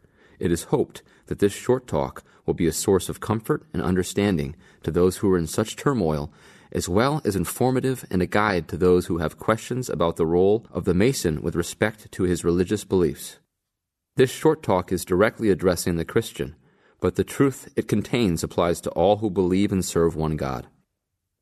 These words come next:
The recent revival by fundamental Christianity of anti-Masonry has created a small storm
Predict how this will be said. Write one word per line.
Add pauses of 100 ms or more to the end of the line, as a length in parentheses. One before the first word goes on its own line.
(1300)
The
recent
revival
by
fundamental
Christianity (480)
of
anti-Masonry
has
created
a
small
storm